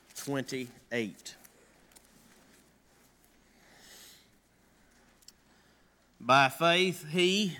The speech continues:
that's Moses, "kept the Passover and sprinkled the blood so that the destroyer of the firstborn might not touch them."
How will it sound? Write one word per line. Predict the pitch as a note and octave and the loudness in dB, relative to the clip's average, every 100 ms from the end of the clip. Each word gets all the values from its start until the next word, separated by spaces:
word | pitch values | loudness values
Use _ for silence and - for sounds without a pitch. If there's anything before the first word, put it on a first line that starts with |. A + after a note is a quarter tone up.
| - | -8
that's | C#3 C3+ C3+ | -4 -4 0
Moses, | D3 E3 D3+ D3 G3+ - - - _ _ _ _ | 2 4 2 0 -2 -4 -12 -20 _ _ _ _
"kept | - E3+ G3+ E3 | 0 2 2 0
the | F3 | 0
Passover | G3 G3 F3 F3 C#3 G#2+ A2 | 4 4 4 0 -2 -4 -10
and | G#2 | -10
sprinkled | - F3 F#3+ F#3+ F#3 | -4 2 2 2 -6
the | |
blood | E3 C#3+ C3+ B2+ B2+ - - _ _ | -2 2 4 4 2 -4 -20 _ _
so | - C#3+ C#3+ | -6 -2 0
that | C3+ C#3 C3+ - B2+ | 2 2 2 0 -6
the | |
destroyer | B2+ B2 - F3 G3 F#3+ | -6 -8 0 2 2 0
of | |
the | D#3+ | -4
firstborn | - D#3+ C#3+ C3 C3 B2 B2 A2+ | -2 -2 -2 -2 0 0 -2 -4
might | C3+ C3+ - | -4 -4 -8
not | A2+ B2 B2 A#2 - _ _ _ _ _ _ - | -6 -4 -4 -6 -14 _ _ _ _ _ _ -2
touch | B2+ A#2+ - - - - - | 0 0 -4 -14 -18 -20 -12
them." | A2 G#2+ E2+ | -6 -6 -8